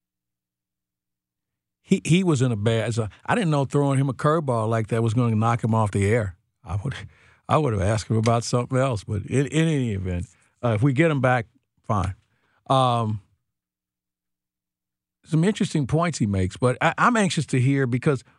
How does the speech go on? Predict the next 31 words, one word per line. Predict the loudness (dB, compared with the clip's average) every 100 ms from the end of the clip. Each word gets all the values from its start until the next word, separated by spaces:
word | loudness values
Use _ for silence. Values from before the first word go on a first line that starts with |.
| _
one | 0 2
of | 2
the | 0
things | 0 0 2
about | 2 2 0 0
the | -4
game | -2 -2 0 -2 -8 _ _ _ _ _ _ _ _ -2
that | 0 0
you |
hear | 2 2 0
a |
great | 0 -2 -2
deal | -2 0 0 -4 -10 _ _ -2
is | 0 2 0 -4
the | -4
pace | -2 0 -2 -6
of | -12
it. | -16 -20 _ _ -4
And | -2
I | 2
know | 2 2
Major | 0 0
League | 0 0
Baseball | 0 -2 -2 0 0
is, | -2
is | -6 -6 -6 -4
obviously | -2 0 -2 -2 -4
trying | 0 0 2 -2
to |
fix | -2 -4 -4 -4
it, | -4